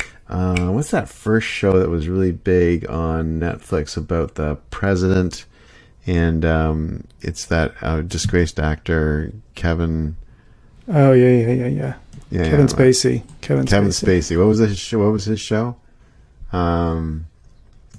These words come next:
Speaker 1: yeah, come on. People, people are screaming at me right now as they listen
Speaker 2: I
Speaker 1: to the
Speaker 2: know, and
Speaker 1: podcast.
Speaker 2: neither of
Speaker 1: They're
Speaker 2: us
Speaker 1: like,
Speaker 2: can remember.
Speaker 1: they, well, they're, they're thinking about it. They're thinking about it. Um,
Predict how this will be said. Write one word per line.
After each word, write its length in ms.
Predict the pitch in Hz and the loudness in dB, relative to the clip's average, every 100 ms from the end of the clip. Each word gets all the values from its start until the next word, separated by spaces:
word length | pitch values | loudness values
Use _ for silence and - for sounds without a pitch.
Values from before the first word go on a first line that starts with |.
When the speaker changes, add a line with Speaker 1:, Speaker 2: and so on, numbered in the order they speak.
| - - _ - _ - - - - - - | -20 -20 _ -20 _ -20 -20 -20 -20 -20 -12
Speaker 1:
yeah, 240 | - 82 78 | -8 -6 -6
come 160 | 87 | -6
on. 160 | 80 85 | -6 -2
People, 340 | - 110 101 | 0 2 0
people 320 | - - 135 | 2 4 6
are 80 | 127 | 4
screaming 640 | - - 107 107 107 104 92 | 0 -4 2 4 4 2 0
at 140 | 85 | 0
me 100 | 85 | -2
right 420 | 82 87 90 92 | -2 2 2 2
now 520 | 76 85 87 85 85 | 0 -2 0 -2 -4
as 220 | - 90 82 | -4 -2 -2
they 100 | 85 | -2
listen 260 | 85 123 | -2 -2
Speaker 2:
I 80 | 120 | 0
Speaker 1:
to 60 | 123 | 0
the 60 | |
Speaker 2:
know, 60 | 123 | 2
and 220 | 92 85 117 | 2 0 0
Speaker 1:
podcast. 240 | 127 117 | 2 6
Speaker 2:
neither 160 | 127 135 | 6 6
of 80 | |
Speaker 1:
They're 80 | 123 | 4
Speaker 2:
us 100 | 123 | 2
Speaker 1:
like, 80 | - | 2
Speaker 2:
can 140 | 131 | 2
remember. 640 | 120 117 120 120 120 120 113 | 4 2 2 0 0 -2 -4
Speaker 1:
they, 300 | 107 107 113 | -2 0 0
well, 220 | 165 196 | -2 -2
they're, 160 | 214 233 | 0 0
they're 240 | 185 214 | 2 0
thinking 400 | 226 226 156 101 | 2 0 0 -2
about 260 | 85 78 71 | 0 0 0
it. 160 | 107 135 | -2 -4
They're 140 | 151 | -6
thinking 340 | 147 131 98 | -4 -4 -4
about 320 | 80 73 78 135 | -4 -4 -4 -8
it. 500 | - - - - 101 | -12 -20 -20 -6 2
Um, 600 | 101 98 98 95 92 | 4 4 4 2 -4